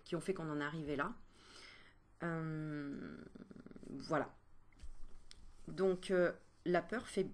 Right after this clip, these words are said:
baisser nos vibrations, forcément. Et d'ailleurs, euh,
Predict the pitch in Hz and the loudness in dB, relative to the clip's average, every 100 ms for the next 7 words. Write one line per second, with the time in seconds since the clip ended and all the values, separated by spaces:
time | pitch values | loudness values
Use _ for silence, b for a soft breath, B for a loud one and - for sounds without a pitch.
0 | - - - - - 180 196 190 - 240 | -6 -16 -20 -12 -4 4 6 6 4 4
1 | 175 160 160 151 147 170 - - - - | 4 4 2 0 -2 -4 -6 -12 -20 -20
2 | - - - - - - - - 143 147 | -20 -20 -20 -20 -18 -14 -10 -6 -2 -2
3 | 226 - - - - - - - - - | -4 -12 -20 -20 -20 -20 -20 -20 -20 -10
4 | - B B B B - 180 180 233 254 | -8 B B B B 4 6 8 8 8
5 | 190 - - - - - - 160 | 6 2 -2 -20 -20 -10 -2 0